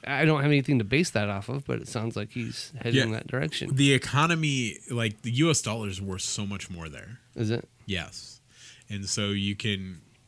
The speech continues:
Speaker 2: you can live extremely comfortably in a country like Argentina,
Speaker 1: So
Speaker 2: Costa Rica. I worked with a guy at Walmart who, uh, who retired, and he retired to Costa Rica
Speaker 1: Yeah.
Speaker 2: and grows coffee.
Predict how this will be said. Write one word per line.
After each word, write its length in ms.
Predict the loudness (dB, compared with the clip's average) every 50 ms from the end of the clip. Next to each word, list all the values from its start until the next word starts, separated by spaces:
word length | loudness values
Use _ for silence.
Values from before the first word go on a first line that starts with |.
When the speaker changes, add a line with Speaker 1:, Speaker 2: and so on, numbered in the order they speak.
| _
Speaker 2:
you 220 | -12 -10 -8 -8 -8
can 540 | -6 -6 -6 -4 -4 -6 -6 -8 -8 -8 -6
live 360 | -2 -2 -2 -2 -4 -10 -14 -16 -20 _ -12
extremely 840 | -12 -10 -8 -6 -6 -6 -6 -4 -2 0 0 0 0 -2 -4 -6
comfortably 680 | -6 -8 -10 -14 -14 -14 -16 -16 -16 -18 -16 -18 -18 -18 _ -20 -20 _ -20 _ _
in 80 | -10 -10
a 60 | -10
country 340 | -8 -8 -10 -12 -10 -12 -12
like 220 | -12 -12 -12 -14 -16 -18 -18
Argentina, 600 | -18 -18 -16 -18 -18 -18 -18 -18 -16 -16 -12 -6
Speaker 1:
So 180 | -4 -4 -4 -4
Speaker 2:
Costa 200 | -6 -10 -12 -12
Rica. 340 | -12 -10 -8 -8 -8 -8 -8 -10
I 80 | -8
worked 280 | -6 -4 -4 -6 -4 -6
with 120 | -6 -6 -6
a 40 |
guy 160 | -6 -8 -8 -8
at 100 | -10 -10
Walmart 420 | -12 -12 -12 -12 -12 -12 -14 -14 -18 _ _ -20 -20 -20 -20 -20 -20 _ _
who, 280 | -8 -6 -4 -4 -4 -6
uh, 320 | -8 -10 -12 -16 -16 -14 -14 -14 -16 -18 -20 -14 -8
who 300 | -8 -6 -6 -8 -10 -12 -14 -16 -18 -20 -20 -20 -20 -14 _
retired, 800 | -6 -6 -6 -6 -6 -4 -4 -4 -4 -6 -8 -10 -12 -14 -16 -16 _ _ _ _ _ _ _ -20 _ _ _ _ _
and 440 | -8 -6 -4 -4 -4 -4 -6 -8 -8
he 540 | -12 -10 -6 -4 -4 -2 -2 -4 -6 -8 -10 -10 -10
retired 580 | -8 -8 -8 -8 -8 -6 -6 -6 -6 -8 -10 -12
to 60 | -12
Costa 360 | -10 -10 -8 -8 -8 -8 -8
Rica 500 | -8 -8 -8 -8 -10 -12 -12 -14 -16 -18 -20 _ _ _
Speaker 1:
Yeah. 180 | -4 -4 -4 -4
Speaker 2:
and 100 | -6 -8
grows 280 | -10 -12 -12 -10 -12 -12
coffee. 460 | -10 -12 -12 -12 -14 -18 -18 -18